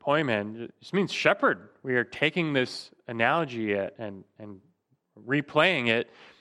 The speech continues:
in a lesser form. And pastors are referred to as under shepherds, who are carrying the baton on from the Lord, in a sense of overseeing, watching over his people, his flock, until the chief shepherd reappears.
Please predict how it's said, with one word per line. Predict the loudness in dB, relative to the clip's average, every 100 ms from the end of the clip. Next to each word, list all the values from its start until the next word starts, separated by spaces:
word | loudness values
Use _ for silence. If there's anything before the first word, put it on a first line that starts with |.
| 2
in | 4
a | 6
lesser | 6 2
form. | 0 4 4 2 -4 _ -20
And | -6
pastors | 0 2 0 -2
are | -2 -2
referred | -2 -4 0
to | -2
as | -2 -2
under | 2 2 4 2
shepherds, | 2 0 0 -4 -10 -14 -20 -20 -20 -20 _ _ -2
who | -2
are |
carrying | 0 2 4 4 2
the | 2
baton | 0 2 2 4
on | 2
from | 0 -2
the | 2
Lord, | 4 4 2
in | 0
a |
sense | 2 2 2 0
of | -4 -2
overseeing, | 0 0 -2 -2 0 2
watching | 0 0 -4 -4
over | -4 -4
his | 0 0 0
people, | -8 -6 -4
his | -4 -6 -6
flock, | -4 -4 -6 _ -20 -20 _ -14
until | -6 -6
the | -6
chief | -4 -4 -4
shepherd | -2 0 0 -4 -4 -20 -20 _ -6
reappears. | -6 -6 -8 -10 -10 -18